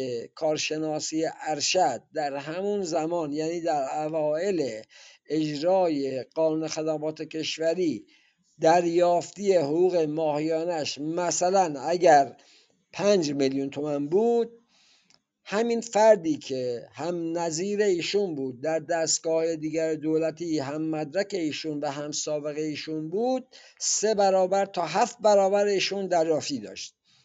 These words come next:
که طبیعی بود که باز هم معلمان، فرهنگیان اعتراض بکنن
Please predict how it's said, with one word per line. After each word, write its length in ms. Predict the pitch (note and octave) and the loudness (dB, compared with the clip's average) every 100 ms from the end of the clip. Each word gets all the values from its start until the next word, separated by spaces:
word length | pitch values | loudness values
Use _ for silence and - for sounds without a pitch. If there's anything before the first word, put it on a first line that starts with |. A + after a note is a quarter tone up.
| _ _ _ | _ _ _
که 100 | F#3+ | -2
طبیعی 400 | F#3+ G3+ G3+ A#3 | 2 0 0 -4
بود 220 | G#3+ A3 | -6 -6
که 100 | G#3+ | -4
باز 260 | G3 G#3 G#3 | -2 -2 -2
هم 160 | G#3 G3 | -6 -8
معلمان، 760 | F3 D#3+ D#3 D#3+ E3 F#3+ G3 | -8 -6 -6 -6 -6 -6 -6
فرهنگیان 840 | F#3 D#3 D3+ D#3 D3 E3 F3+ F3+ A2 | -6 -6 -4 -6 -6 -6 -6 -8 -10
اعتراض 520 | D#3 D#3+ F3 D3 G#2+ | -6 0 2 2 0
بکنن 400 | A2 - D2+ | -16 -20 -20